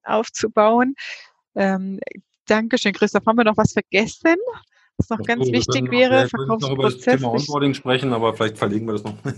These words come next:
Speaker 1: <laughs> Ja, das können wir gerne machen. Äh, wobei
Speaker 2: Aber
Speaker 1: du
Speaker 2: wie gesagt,
Speaker 1: machst ja
Speaker 2: das,
Speaker 1: auch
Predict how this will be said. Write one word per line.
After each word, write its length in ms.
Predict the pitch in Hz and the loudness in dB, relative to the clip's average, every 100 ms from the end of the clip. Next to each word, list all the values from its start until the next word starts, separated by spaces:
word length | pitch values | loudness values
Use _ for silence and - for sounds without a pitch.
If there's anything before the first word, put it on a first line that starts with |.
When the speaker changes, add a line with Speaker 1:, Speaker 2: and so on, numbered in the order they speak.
| 196 165 | -2 2
Speaker 1:
<laughs> 460 | 175 - 415 - - 403 - - 392 - 311 | 2 4 4 4 2 0 0 0 0 0 0
Ja, 60 | 254 262 | 0 0
das 200 | 269 247 | -2 0
können 160 | 302 247 | 0 0
wir 80 | 233 | 2
gerne 240 | 254 254 | 0 0
machen. 320 | 220 247 247 - - - - - | 0 -2 -6 -12 -12 -12 -12 -4
Äh, 120 | 214 202 | -2 2
wobei 240 | 220 220 | 2 4
Speaker 2:
Aber 100 | 226 | 4
Speaker 1:
du 60 | 233 | 0
Speaker 2:
wie 40 | |
gesagt, 180 | 139 240 | 2 2
Speaker 1:
machst 80 | - | 2
ja 100 | - | 0
Speaker 2:
das, 20 | |
Speaker 1:
auch 120 | 131 | -2